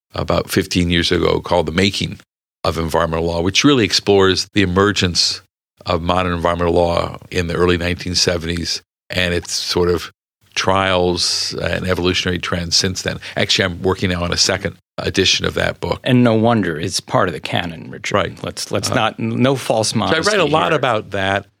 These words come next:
Speaker 1: and then about discrete areas in environmental law which are challenging, ranging from environmental justice to environmental crime to the regulatory taking property rights issue. I kind of focus in on discrete areas. But then I have another part of my scholarship,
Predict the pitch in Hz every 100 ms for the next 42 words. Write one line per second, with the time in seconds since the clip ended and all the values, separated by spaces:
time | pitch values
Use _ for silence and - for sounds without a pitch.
0 | - 143 165 147 135 127 - 139 123 120
1 | 113 107 101 101 92 90 90 87 82 -
2 | _ - 92 - 87 - 87 82 80 85
3 | - - 90 107 104 101 92 92 90 87
4 | 85 104 104 - 110 - - _ _ _
5 | _ - 95 87 90 87 82 - - 98
6 | 98 95 92 90 - _ - 95 85 92
7 | 90 87 90 90 101 92 90 87 95 90
8 | 95 87 - _ - 90 90 - 90 -
9 | 92 92 123 95 - 110 - 98 101 92
10 | 90 - - 95 90 87 - - 151 196
11 | 147 110 131 151 123 - _ - 110 98
12 | 92 98 90 - 92 92 90 90